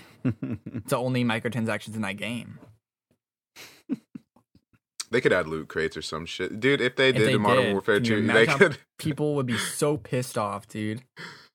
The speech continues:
Speaker 3: It's like,
Speaker 1: Dude,
Speaker 3: it's the
Speaker 1: there,
Speaker 3: same
Speaker 1: there's,
Speaker 3: game, but
Speaker 1: that
Speaker 3: now
Speaker 1: shit's
Speaker 3: there's
Speaker 1: way
Speaker 3: loot
Speaker 1: too
Speaker 3: crates.
Speaker 1: rampant, man. That, that shit's in, like, <clears throat> so many games right now, man. Th-, like,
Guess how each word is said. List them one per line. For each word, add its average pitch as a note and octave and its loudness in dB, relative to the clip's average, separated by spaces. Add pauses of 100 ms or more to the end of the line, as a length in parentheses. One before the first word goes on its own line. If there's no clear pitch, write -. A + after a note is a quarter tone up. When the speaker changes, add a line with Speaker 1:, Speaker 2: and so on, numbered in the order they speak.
(120)
Speaker 3:
It's G#2 -2
like, C#3 8
Speaker 1:
Dude, - 2
Speaker 3:
it's C3 0
the A#2+ 6
Speaker 1:
there, C3 4
Speaker 3:
same E3 8
Speaker 1:
there's, A#2+ 4
Speaker 3:
game, A#2 6
but G2 4
Speaker 1:
that G#2+ 4
Speaker 3:
now G#2+ 10
Speaker 1:
shit's A#2 8
Speaker 3:
there's - 6
Speaker 1:
way C3 6
Speaker 3:
loot - 2
Speaker 1:
too C3 -2
Speaker 3:
crates. G#2+ 0
Speaker 1:
rampant, F2 -6
man. F#2+ -6
That, G#2+ -6
that C3+ -4
shit's D3+ -6
in, C3 0
like, G2+ -4 (440)
<clears throat> - -12
so D3+ -2
many B2+ 0
games F#2+ -6
right E2+ -10
now, E2+ -12
man. F#2 -10
Th-, - -14
like, G2+ -10